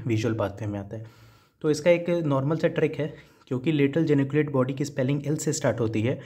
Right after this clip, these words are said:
और लाइट की स्पेलिंग भी एल से स्टार्ट होती है। तो L for lateral, L for light, so this is for visual pathway। जबकि medial geniculate बॉडी की स्पेलिंग एम से स्टार्ट होती है और म्यूजिक की स्पेलिंग भी एम से स्टार्ट होती है, तो medial geniculate body is for auditory pathway,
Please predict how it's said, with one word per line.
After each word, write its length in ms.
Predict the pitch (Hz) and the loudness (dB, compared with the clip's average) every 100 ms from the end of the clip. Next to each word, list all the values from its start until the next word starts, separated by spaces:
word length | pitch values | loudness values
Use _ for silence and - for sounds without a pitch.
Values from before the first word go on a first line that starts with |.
| - - - | -16 -12 -4
और 120 | 139 | 2
लाइट 320 | 131 151 160 | 4 4 2
की 120 | - | -2
स्पेलिंग 360 | 160 151 143 147 | -4 -2 0 2
भी 140 | 147 131 | 0 -2
एल 100 | 127 | -2
से 140 | 139 | -2
स्टार्ट 300 | - 117 117 | -2 -2 -2
होती 220 | 110 117 | -2 0
है। 100 | 143 165 - - _ | 0 -2 -10 -20 _
तो 240 | 156 170 165 | 0 0 2
L 120 | 147 156 | 0 2
for 220 | 160 156 - - - 120 | 0 0 -4 -20 -12 0
lateral, 380 | 127 127 185 135 | 0 2 -2 2
L 140 | 139 | 0
for 200 | 139 151 | 2 2
light, 420 | 120 160 - - | 2 0 -2 -4
so 100 | 143 | -2
this 240 | 120 156 - | 0 -2 -2
is 100 | 139 - 135 | -8 -8 -2
for 120 | 165 - - _ _ - 139 | -2 -4 -14 _ _ 0 2
visual 240 | 131 110 | 2 0
pathway। 340 | 104 98 - 107 - - 131 | 0 -4 -6 -10 -12 -12 -4
जबकि 400 | 139 139 175 175 - - _ _ - | -4 -2 -4 -4 -10 -20 _ _ 2
medial 300 | 131 151 208 | 4 4 4
geniculate 420 | 190 175 170 165 | 2 2 2 2
बॉडी 220 | 143 143 151 | 2 2 0
की 120 | 160 | -2
स्पेलिंग 380 | - 143 156 147 | 0 0 0 0
एम 120 | 160 | 0
से 160 | 160 | 0
स्टार्ट 280 | 143 139 131 | 0 -2 0
होती 160 | 139 143 | 0 2
है 60 | |
और 80 | 139 | 2
म्यूजिक 400 | 113 120 120 175 | 2 2 2 0
की 100 | 170 | -2
स्पेलिंग 340 | 165 147 139 143 | -2 0 0 0
भी 80 | |
एम 180 | 147 139 | 0 0
से 140 | 139 139 | 0 -2
स्टार्ट 280 | - 113 | 0 -2
होती 240 | 117 117 113 | -2 -2 -2
है, 200 | 160 - | -2 -4
तो 160 | - | -6
medial 340 | 117 123 123 160 | -2 -2 0 0
geniculate 420 | 131 127 139 139 120 | 0 -2 -2 -2 -2
body 200 | 117 120 | -2 -4
is 120 | 113 | -2
for 80 | 175 160 | -4 -2
auditory 400 | 120 120 143 135 | -4 -4 -4 -2
pathway, 340 | 104 104 101 | -4 -4 -8